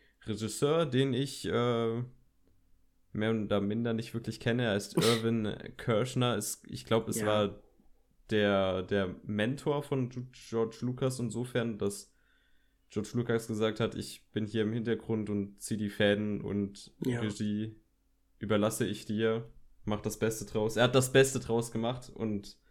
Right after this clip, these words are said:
Speaker 1: noch viel mehr. Schaut euch die Star Wars Originaltrilogie an. Vier bis sechs,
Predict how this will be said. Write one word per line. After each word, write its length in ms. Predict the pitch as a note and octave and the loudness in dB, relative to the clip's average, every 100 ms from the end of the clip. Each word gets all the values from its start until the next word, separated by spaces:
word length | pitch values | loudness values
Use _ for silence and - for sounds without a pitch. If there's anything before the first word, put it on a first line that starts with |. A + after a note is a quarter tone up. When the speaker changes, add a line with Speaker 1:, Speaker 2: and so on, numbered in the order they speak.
| _ _ _ - | _ _ _ -2
Speaker 1:
noch 140 | A2 | -2
viel 260 | - C3+ C#3+ | 0 2 4
mehr. 400 | C3 C3 C#3 C#3 - - _ - - | 6 4 2 -4 -18 -20 _ -20 -2
Schaut 240 | - B2+ | 2 4
euch 300 | G2+ - - - - - - - _ _ - | 2 -2 -12 -18 -20 -20 -20 -20 _ _ -4
die 100 | G#2 | -2
Star 260 | - A2 | 4 6
Wars 180 | A2 A2 | 6 4
Originaltrilogie 880 | G2+ G#2 G2+ G2+ - G#2 G2+ G2 G2 | 0 2 2 2 0 -2 0 -2 0
an. 300 | G2+ G2+ G#2 - _ - _ _ _ _ - _ _ _ _ - _ _ _ _ _ _ _ | 2 0 -2 -12 _ -20 _ _ _ _ -20 _ _ _ _ -20 _ _ _ _ _ _ _
Vier 220 | - B2+ | 0 2
bis 180 | A#2+ A2 | 2 2
sechs, 460 | G#2 G2+ - - | 2 2 0 -16